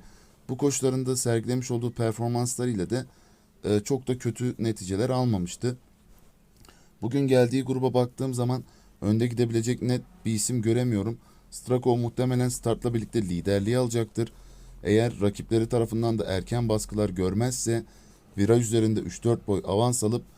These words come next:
geri grubun ataklarına direne direne koşuyu kazanmasını bekliyorum. Bu koşu için benim favorim beş numaralı Strakov. En ciddi rakipleri ise iki tane bana göre en ciddi rakibi var. Bunlar da koştuğu ilk koşusunda kazanarak yarış hayatına başlayan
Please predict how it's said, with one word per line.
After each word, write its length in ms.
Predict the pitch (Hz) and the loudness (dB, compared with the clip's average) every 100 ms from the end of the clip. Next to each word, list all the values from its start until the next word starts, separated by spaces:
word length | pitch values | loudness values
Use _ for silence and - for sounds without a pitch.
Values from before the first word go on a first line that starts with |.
| - - - - | -20 -20 -16 0
geri 180 | 123 123 | 4 4
grubun 340 | 110 104 95 | 2 0 0
ataklarına 720 | 107 110 101 92 82 90 110 87 | -2 -2 -4 -4 -4 -2 -4 -2
direne 360 | 113 113 113 90 | 0 2 0 -2
direne 360 | 87 87 117 - - _ | -4 -2 -4 -6 -20 _
koşuyu 400 | - 110 - 101 | -4 -2 -2 -6
kazanmasını 680 | - 107 104 95 87 101 110 | 0 0 2 -2 -4 -4 0
bekliyorum. 520 | 101 101 - 92 104 107 - - - | 0 0 -2 -2 -2 -6 -14 -20 -8
Bu 100 | 113 | -4
koşu 260 | 117 104 90 | 0 -2 -4
için 240 | - 87 | -6 -2
benim 180 | 104 101 | 0 -2
favorim 420 | 113 107 92 107 107 | -2 -2 -2 -4 -2
beş 220 | 113 - | -2 -2
numaralı 260 | 80 92 117 | -6 -4 -4
Strakov. 440 | - 107 - 107 - - - - - - - | -2 -2 0 -2 -4 -18 -20 -20 -20 -16 -4
En 160 | 135 139 | 0 0
ciddi 340 | 123 - 127 | -2 -2 0
rakipleri 440 | 123 - - 127 | 0 -2 0 2
ise 220 | 101 - 131 | 2 0 -4
iki 260 | 123 127 | -6 -4
tane 280 | 120 110 110 | 0 0 0
bana 160 | 110 110 | 0 0
göre 200 | 101 110 | 0 0
en 160 | 113 | 0
ciddi 320 | 104 87 120 | -2 -4 -2
rakibi 360 | 98 92 101 95 | 0 -2 -4 -2
var. 160 | 98 107 - - - _ | -2 -4 -10 -20 -20 _
Bunlar 340 | 110 131 131 127 | -2 2 2 2
da 100 | 127 | -2
koştuğu 360 | 123 117 127 | -2 -4 -2
ilk 180 | 120 127 | -2 -2
koşusunda 480 | - 113 - 113 113 | -4 -4 -4 -4 -2
kazanarak 580 | 113 110 120 117 120 - - - - | 0 0 0 0 -2 -6 -20 -20 -4
yarış 260 | 98 107 107 | 2 2 4
hayatına 440 | 117 113 113 120 | 2 0 0 0
başlayan 480 | 117 110 - 110 113 | 2 2 0 0 0